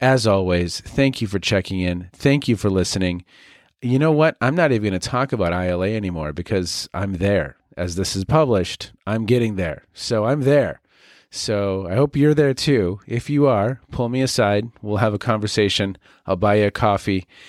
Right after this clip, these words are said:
and we'll talk. Thanks, everyone. Have a great, great day, evening, morning. As always, thanks for listening in.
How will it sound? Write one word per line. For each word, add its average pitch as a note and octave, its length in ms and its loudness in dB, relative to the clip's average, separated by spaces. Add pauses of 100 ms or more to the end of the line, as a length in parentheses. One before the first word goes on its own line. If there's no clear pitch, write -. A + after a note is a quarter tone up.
(180)
and F2+ 420 -2
we'll F2+ 160 -2
talk. - 520 -4 (500)
Thanks, C3+ 240 2
everyone. A#2 420 2 (120)
Have A2 200 -2
a G#2 60 0
great, G#2 560 0 (100)
great G2+ 340 0
day, A2 440 2 (100)
evening, G#2+ 600 -2 (100)
morning. A2 480 0 (420)
As A2 240 0
always, G#2+ 460 2 (120)
thanks F#2 220 -2
for G2+ 100 -4
listening F#2+ 340 0
in. D#2+ 180 -4